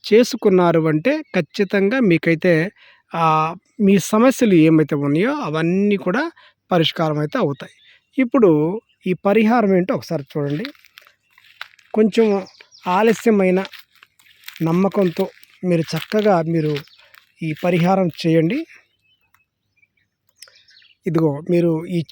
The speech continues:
చెట్టుని మీరు బాగా గమనించండి, బాగా ఎండిపోయింది. సన్న ముళ్ళు ఉన్నాయి, చెట్టు అంతా కూడా ముళ్ళే ఉన్నాయి, గమనించండి మీరు.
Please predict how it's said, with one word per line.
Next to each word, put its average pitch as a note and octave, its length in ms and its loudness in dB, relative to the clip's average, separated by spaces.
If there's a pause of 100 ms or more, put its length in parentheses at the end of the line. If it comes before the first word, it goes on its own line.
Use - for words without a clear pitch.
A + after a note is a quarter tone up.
చెట్టుని C4 260 0
మీరు F#3+ 140 4
బాగా D3+ 400 -4
గమనించండి, E3 480 -2
బాగా D#3+ 280 -6
ఎండిపోయింది. D#3+ 680 -4 (4000)
సన్న E3 480 -6
ముళ్ళు D3 400 -6
ఉన్నాయి, D3+ 400 -8 (920)
చెట్టు D#3+ 240 -6
అంతా D#3+ 340 -6
కూడా F#3 140 -2
ముళ్ళే D#3 320 -4
ఉన్నాయి, C#3 260 -8
గమనించండి C3+ 420 -8
మీరు. C3 200 -14